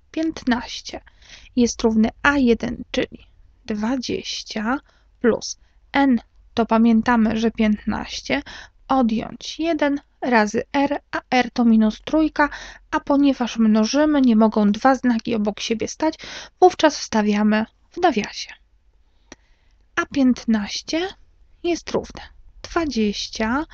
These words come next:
porządkuję nawias, czyli mam czternaście razy minus trzy. A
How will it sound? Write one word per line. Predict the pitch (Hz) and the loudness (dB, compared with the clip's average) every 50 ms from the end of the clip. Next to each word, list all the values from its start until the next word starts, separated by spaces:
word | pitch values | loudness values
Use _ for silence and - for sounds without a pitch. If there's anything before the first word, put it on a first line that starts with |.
| - - - _ _ _ | -20 -20 -20 _ _ _
porządkuję | - 349 339 311 330 311 294 - - - 294 285 285 285 | 4 4 6 6 4 2 2 -2 0 0 2 2 4 2
nawias, | 277 269 262 262 262 - - 285 311 339 - - - - | 2 2 2 0 0 -2 -2 -4 -4 -4 -8 -14 -16 -12
czyli | - 240 233 226 220 | -4 0 2 2 4
mam | 214 220 214 208 208 | 4 2 2 0 -2
czternaście | - - - - 240 294 294 294 285 269 269 277 - - - - - 320 302 302 - _ | -4 -8 -4 -4 -2 -2 0 0 0 0 -2 -2 -4 -8 -12 -8 -8 -8 -8 -8 -10 _
razy | - - 233 220 226 233 233 233 233 226 - 240 240 247 - _ _ _ _ _ _ _ | -6 -4 -2 0 2 2 2 0 -2 -2 -2 -2 -2 -2 -4 _ _ _ _ _ _ _
minus | - 240 220 214 214 214 214 214 214 220 - - - - _ _ _ _ _ | 2 4 6 6 6 6 4 4 2 0 -4 -10 -18 -20 _ _ _ _ _
trzy. | - - - - - - - - _ _ _ _ _ _ _ _ _ _ _ _ _ _ _ _ _ | -10 -8 -6 -6 -6 -8 -10 -12 _ _ _ _ _ _ _ _ _ _ _ _ _ _ _ _ _
A | - 254 - - | -4 -4 -4 -4